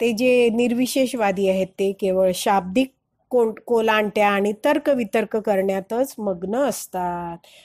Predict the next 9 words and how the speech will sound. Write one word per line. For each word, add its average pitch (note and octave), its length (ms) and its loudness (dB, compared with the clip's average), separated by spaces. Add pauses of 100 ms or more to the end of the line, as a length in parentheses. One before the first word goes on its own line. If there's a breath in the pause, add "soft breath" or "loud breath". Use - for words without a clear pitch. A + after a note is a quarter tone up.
(140 loud breath)
असे C4+ 280 2
जे C4 160 2
निर्विशेषवादी A3+ 1040 -2
आहेत, G#3 100 -2 (100)
ते C4 80 2
मनाचे G3+ 500 -4 (100)
तर्कवितर्क G#3+ 680 -2
करत A3+ 400 0
राहतात, G3+ 400 -2